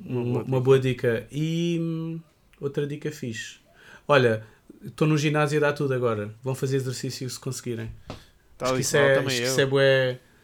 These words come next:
Speaker 2: bué
Speaker 1: Demorei
Speaker 2: importante.
Speaker 1: bué de anos até entrar no ginásio. E
Speaker 2: Sim.
Speaker 1: isto é um game changer.
Speaker 2: Sim,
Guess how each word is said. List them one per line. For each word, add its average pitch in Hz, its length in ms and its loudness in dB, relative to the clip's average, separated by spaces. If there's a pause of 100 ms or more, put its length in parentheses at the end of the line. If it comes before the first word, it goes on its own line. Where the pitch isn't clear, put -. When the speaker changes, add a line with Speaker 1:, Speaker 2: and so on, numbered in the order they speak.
(320)
Speaker 2:
bué 127 160 0
Speaker 1:
Demorei 151 300 0
Speaker 2:
importante. - 40 0
Speaker 1:
bué 156 100 2
de 139 160 2
anos 147 140 -6
até 147 240 -4
entrar 143 240 -2
no 143 80 -4
ginásio. 117 520 -8 (560)
E 120 100 -8
Speaker 2:
Sim. 120 120 -4
Speaker 1:
isto 123 180 -6
é 143 40 0
um 139 80 -2
game 143 240 -2
changer. 127 300 -4
Speaker 2:
Sim, 139 300 -2